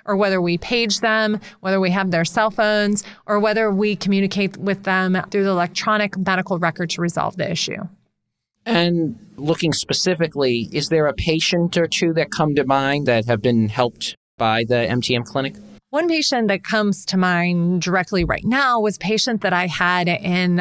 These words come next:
Speaker 1: electrophysiology clinic. And in electrophysiology clinic, this patient's blood pressure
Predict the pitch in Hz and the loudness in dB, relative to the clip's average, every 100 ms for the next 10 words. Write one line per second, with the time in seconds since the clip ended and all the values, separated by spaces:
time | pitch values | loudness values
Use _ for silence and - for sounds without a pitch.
0 | - 190 208 - 196 208 180 160 170 165 | 0 0 0 -2 -2 0 2 2 0 -2
1 | 160 - - 175 - - - _ 214 214 | -4 -6 -4 -6 -12 -20 -20 _ -2 0
2 | - 233 254 254 - 208 214 214 196 190 | 0 0 0 -2 -4 -2 0 2 2 0
3 | 190 - 170 170 170 - - - 208 - | -4 -2 -2 -2 -2 -4 -6 -4 -2 0
4 | 226 202 - 180 - 175 170 - 180 180 | 0 -2 -2 -4 -2 -2 -2 0 0 0